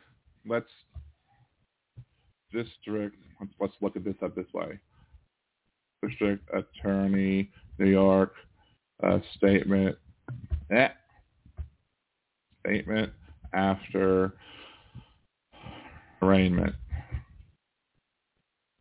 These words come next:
Let's see, if I had a nickel for every time I had to pay off a porn star,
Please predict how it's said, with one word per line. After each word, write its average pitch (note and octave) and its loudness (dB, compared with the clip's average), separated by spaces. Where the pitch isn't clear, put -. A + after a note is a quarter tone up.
Let's G#2+ 0
see, A2 4
if G#2+ -2
I C3+ 4
had C#3+ 4
a B2+ 4
nickel B2 2
for A#2+ 0
every A#2 0
time A2+ -2
I - -4
had A2+ -4
to G#2 -2
pay A2+ -4
off A2 -2
a F#2+ -8
porn G#2+ -4
star, F#2 -6